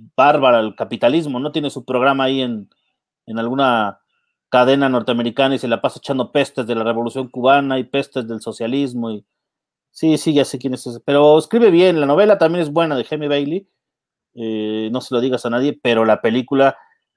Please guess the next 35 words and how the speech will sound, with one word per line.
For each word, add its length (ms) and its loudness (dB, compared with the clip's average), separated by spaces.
es, 320 -10
eh, 240 -14
vamos, 300 0
ese 480 4
cineasta 840 2
Francisco 420 -2
J. 240 0
Lombardi 540 0
es 460 -8
de 120 -6
lo 80 -2
mejor 320 -2
del 100 -6
cine 220 -8
latinoamericano, 840 -8
junto 380 0
con 160 2
otro 340 2
que 120 -4
también, 360 -2
un, 200 -4
un 360 0
argentino, 720 0
Adolfo 380 2
Aristarain, 640 2
no 200 -12
sé 100 -14
si 120 -14
lo 120 -6
topas, 440 -2
el 200 -4
autor 400 0
de 100 0
Lugares 340 2
Comunes. 600 -4